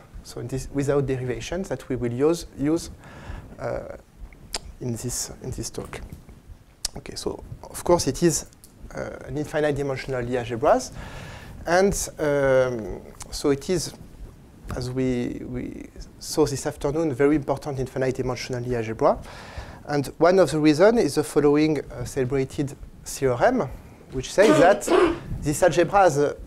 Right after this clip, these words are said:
another presentation. So it can be defined, as I said, as a central extension of a loop algebra, but it has also a presentation which is analog to the third presentation of the finite dimensional algebra G,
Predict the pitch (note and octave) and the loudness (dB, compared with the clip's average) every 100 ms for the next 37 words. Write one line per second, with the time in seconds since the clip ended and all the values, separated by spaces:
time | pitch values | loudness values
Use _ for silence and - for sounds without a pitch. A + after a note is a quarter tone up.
0 | - E3 F#3+ E3+ F#3 D#3+ D3 C3+ C3 - | 2 6 6 6 2 0 -4 -2 0 4
1 | G#3 C4+ - - A#2+ - C3+ - C3+ C#3+ | 4 2 -4 -6 -6 -8 -10 -6 -4 -2
2 | D3 - D#3+ D#3+ B2+ - - - - D3+ | -2 2 6 6 2 -6 -14 -20 -18 -12
3 | B2 B2+ - C#3+ D#3 - - C3+ - C3+ | -6 -4 0 2 0 -4 -6 -4 0 -2
4 | - C3 - C#3 A#2+ - B2+ D3 D3 A#2+ | -2 -8 -4 -6 -6 -6 -2 -2 -2 -4
5 | A#2 C3+ A3 - - - - C#3+ D#3 D3 | 0 0 0 -4 -14 -16 -2 -2 0 2
6 | D3+ D3+ - D3+ - F#3+ A3+ - - - | 2 2 0 0 2 6 6 4 -8 -8
7 | C#3 C3+ B2+ C3 B2+ C3 - E3+ E3 D#3 | -2 0 2 0 -2 -2 0 2 2 0
8 | C3+ F#3+ G3+ D3+ C#3 - D#3 D3+ D3 G3 | 0 0 0 -2 -6 -6 -4 0 4 4
9 | - C#3 B2+ - F3 - D3 C3+ C3+ - | 2 -6 -6 -2 -4 -2 -4 -2 -2 0
10 | F3+ - - - - - - B2+ C3+ D#3 | 0 0 -8 -18 -20 -14 -10 -8 -2 2
11 | E3 C#3+ D3 C#3+ - C#3+ D3+ B2 C3 A2 | 2 2 0 -2 0 0 0 -4 -6 -6
12 | A2+ A#2 E3+ | -6 -2 -2